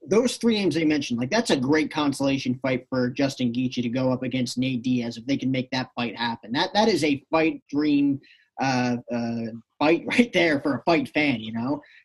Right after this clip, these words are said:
And then you also have, you entertain the idea of Charles Oliveira. Again,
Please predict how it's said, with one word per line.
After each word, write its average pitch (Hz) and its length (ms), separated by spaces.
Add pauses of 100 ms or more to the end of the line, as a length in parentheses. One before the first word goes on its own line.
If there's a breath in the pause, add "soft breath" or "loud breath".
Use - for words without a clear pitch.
And 165 200
then 170 340
you 165 320
also 160 460
have, 147 340
you 147 260
entertain 147 380
the 139 140
idea 135 520
of 127 80
Charles 139 300
Oliveira. 131 520
Again, 127 440